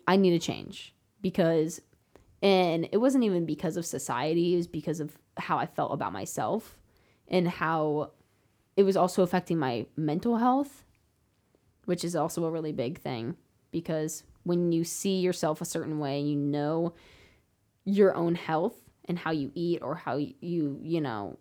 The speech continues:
like, what you put into your body, you start to think about it and it starts to, like, you know, starts to bother you and you're like, "Oh, maybe I shouldn't be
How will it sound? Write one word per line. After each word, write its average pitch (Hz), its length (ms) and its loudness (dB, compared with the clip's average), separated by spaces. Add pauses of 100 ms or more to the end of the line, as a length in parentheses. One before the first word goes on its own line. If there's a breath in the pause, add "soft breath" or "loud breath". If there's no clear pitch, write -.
(120)
like, 160 240 -4
what 180 140 0
you 180 100 -8
put 175 160 -2
into 175 120 -4
your 156 80 -2
body, 240 480 2 (760 soft breath)
you 214 120 2
start 208 180 2
to 180 60 -2
think 247 200 2
about 190 260 4
it 151 140 2
and 165 120 -2
it - 140 -8
starts 175 360 -2
to, 147 360 -2 (300)
like, 107 280 -6 (1080)
you 165 100 -4
know, 151 320 -4 (520)
starts 185 200 -2
to 190 60 -2
bother 233 260 6
you 131 220 2
and 143 80 0
you're 156 100 -2
like, 143 220 -2
"Oh, 247 120 2
maybe 185 260 0
I 185 40 2
shouldn't 170 280 -4
be 170 220 2